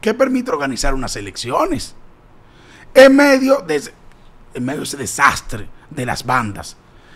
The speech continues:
que tienen al Estado acorralado, porque esa es la verdad. Las bandas tienen al Estado acorralado, pegado de la pared, sin ningún tipo de capacidad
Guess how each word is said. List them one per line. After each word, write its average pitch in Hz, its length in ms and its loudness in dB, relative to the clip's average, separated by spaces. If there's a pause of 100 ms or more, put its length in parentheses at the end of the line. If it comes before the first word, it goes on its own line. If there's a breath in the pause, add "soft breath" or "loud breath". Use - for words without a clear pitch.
(140 soft breath)
que 233 180 4
tienen 143 380 -4
al 147 80 4
Estado 156 280 -2
acorralado, 104 640 -6
porque - 180 2
esa - 100 -4
es 120 100 -8
la 131 120 -2
verdad. 92 320 -2 (580)
Las 110 220 -6
bandas 143 420 -4
tienen 117 260 -10
al 104 120 -10
Estado 247 440 -8 (800 loud breath)
acorralado, 139 880 4
pegado 156 340 0
de 156 120 0
la 135 160 0
pared, 110 320 0 (280)
sin 208 340 2
ningún 220 420 0
tipo 269 240 -4
de 165 100 -4
capacidad 123 800 -4